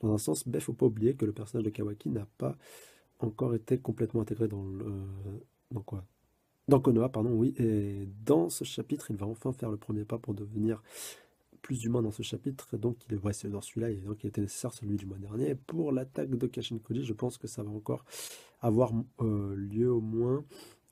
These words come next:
peut-être dans deux chapitres. P S, je suis d'accord avec que Kawaki est un jeune con. Merci. Comme Sarada l'a dit à Kawaki, ton passé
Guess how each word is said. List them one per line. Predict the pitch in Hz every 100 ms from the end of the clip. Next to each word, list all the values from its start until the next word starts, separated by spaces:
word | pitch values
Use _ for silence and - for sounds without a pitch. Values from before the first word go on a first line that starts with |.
| -
peut-être | - 113 131 -
dans | 104 101
deux | 107
chapitres. | - - 120 - -
P | - 117
S, | 123 120
je |
suis | 107 113
d'accord | 107 117 123
avec | 104
que | 110
Kawaki | 110 107 107
est | 120
un | 110
jeune | 98 101
con. | - 107
Merci. | 98 98 - 107
Comme | 123 113
Sarada | - - 104 107 113
l'a | 113 101
dit | 110
à | 123
Kawaki, | 107 110 107 131
ton | 131 113
passé | 123 107 131